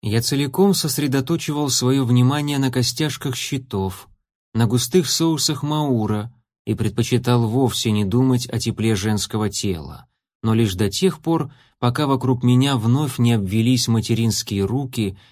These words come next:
пока я не расплакался от счастья и боли, которые одновременно причиняло это объятие. Боже мой, я обязан этим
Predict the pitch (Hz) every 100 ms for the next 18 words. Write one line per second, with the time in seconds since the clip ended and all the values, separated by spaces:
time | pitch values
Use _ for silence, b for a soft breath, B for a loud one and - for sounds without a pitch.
0 | b _ 107 - 113 107 104 107 - 120
1 | 123 120 110 - 110 - - 117 107 -
2 | 117 - 110 95 98 95 82 80 b b
3 | b 110 110 107 101 101 95 90 123 131
4 | 123 123 120 110 98 - 101 101 104 104
5 | - 107 95 95 95 92 92 87 - -
6 | 78 - _ _ _ _ _ _ - 92
7 | 104 180 202 151 175 165 156 151 147 -
8 | - _ _ _ - 104 120 123 107 147
9 | 170 143 147 147 123 135 123